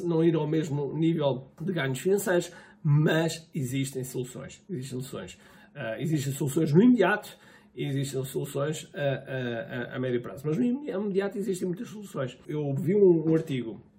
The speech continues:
de um inquérito que é este, é este artigo aqui, ok?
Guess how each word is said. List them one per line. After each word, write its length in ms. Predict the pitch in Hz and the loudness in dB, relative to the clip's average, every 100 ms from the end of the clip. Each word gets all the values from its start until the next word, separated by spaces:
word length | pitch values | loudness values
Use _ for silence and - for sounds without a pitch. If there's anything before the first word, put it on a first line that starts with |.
| _ - | _ 2
de 80 | 170 | 8
um 80 | 185 | 10
inquérito 560 | 185 170 139 120 - | 8 4 0 -2 -6
que 380 | - 160 147 123 - - _ - | -4 0 0 -2 -6 -14 _ -6
é 120 | 139 | -4
este, 160 | 139 - | -2 -6
é 240 | - 123 | -6 -8
este 120 | - | -6
artigo 280 | 123 - 139 | -8 -6 -6
aqui, 240 | 156 349 - - _ _ _ _ _ - | 0 0 0 -14 _ _ _ _ _ -8
ok? 220 | 165 | -6